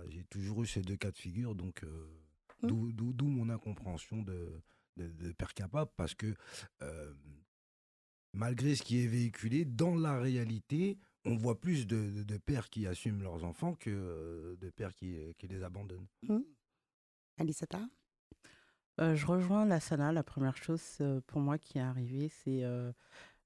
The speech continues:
Speaker 3: euh, père responsable. Après, euh, comme dirait, euh, Edgar, euh, qu'est-ce qu'on met derrière capable ?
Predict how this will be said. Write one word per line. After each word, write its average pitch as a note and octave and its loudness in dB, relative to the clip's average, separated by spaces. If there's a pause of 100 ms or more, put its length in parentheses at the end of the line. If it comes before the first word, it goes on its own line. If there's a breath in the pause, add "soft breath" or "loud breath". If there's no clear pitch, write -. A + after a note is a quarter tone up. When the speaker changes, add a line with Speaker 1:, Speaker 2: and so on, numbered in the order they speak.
Speaker 3:
euh, B2 0
père D3+ 2
responsable. C3+ -2 (240)
Après, D3 0
euh, C3 2 (560)
comme D3 4
dirait, D3 4
euh, C3 2 (420)
Edgar, D#3 2
euh, C3+ 4 (1900 loud breath)
qu'est-ce - 2
qu'on F#3+ 4
met F#3+ 8
derrière E3 6
capable ? D#3 4